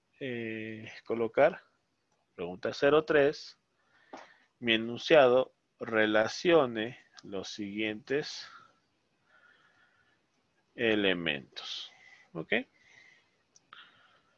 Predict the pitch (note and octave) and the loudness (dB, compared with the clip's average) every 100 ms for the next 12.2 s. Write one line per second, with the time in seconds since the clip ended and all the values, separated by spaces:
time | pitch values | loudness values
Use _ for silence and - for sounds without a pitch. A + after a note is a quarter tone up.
0 | _ _ _ _ _ _ _ _ _ - | _ _ _ _ _ _ _ _ _ -10
1 | B2 A#2 A#2+ A2 F2+ E2 - A2+ G#2+ G2 | -4 4 8 10 8 2 -6 -2 2 2
2 | C#3+ C#3 D#3+ E3 E3 E3+ C#3+ - B2 C3+ | 2 4 4 6 6 4 4 2 2 2
3 | - - F#2+ F#2 - F#2 G2+ G2 G#2 D3+ | -4 -14 -10 -6 -2 2 4 6 4 0
4 | - _ _ - - - G#2+ G#2 G2+ F2 | -4 _ _ -20 -8 0 2 2 -2 -4
5 | - C2 - - - - - - _ - | -4 -10 -14 -16 -16 -14 -14 -18 _ -16
6 | - A3 D4+ _ _ _ _ _ _ _ | -2 0 0 _ _ _ _ _ _ _
7 | - - _ _ _ _ _ _ _ _ | -20 -20 _ _ _ _ _ _ _ _
8 | _ _ _ _ _ - A2 F#2+ F#2+ A2+ | _ _ _ _ _ -8 0 4 6 4
9 | A#2 C#3 C3+ C#3+ D3+ D3+ D3+ G3 G3 E3+ | 4 0 4 2 4 2 6 8 10 8
10 | - E2 - D3 B2 - C#3 C3 - D3 | 4 -2 2 2 4 6 8 8 8 8
11 | D3+ C#3 B2 G#2+ G2 F#2 F2 F2+ F2 C#2+ | 10 8 2 2 0 -4 -6 -4 -2 -2
12 | B1 A1 | -4 -8